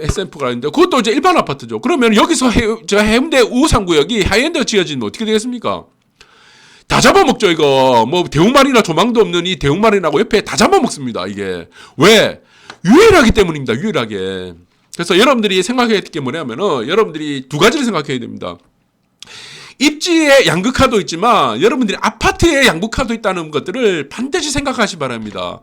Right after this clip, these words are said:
이제 아파트 지을 땅 없습니다, 여러분들. 특히나 하이엔드 아파트 재개발, 재건축을 지을 수-, 땅이 이제 없다는 겁니다.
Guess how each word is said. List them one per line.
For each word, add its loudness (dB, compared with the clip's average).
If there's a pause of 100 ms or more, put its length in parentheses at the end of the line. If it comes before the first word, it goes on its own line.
(400)
이제 2
아파트 2
지을 2
땅 2
없습니다, -2
여러분들. -6 (180)
특히나 0
하이엔드 -2
아파트 -2 (320)
재개발, 4
재건축을 0
지을 -2
수-, -8
땅이 -2
이제 -4
없다는 -2
겁니다. -6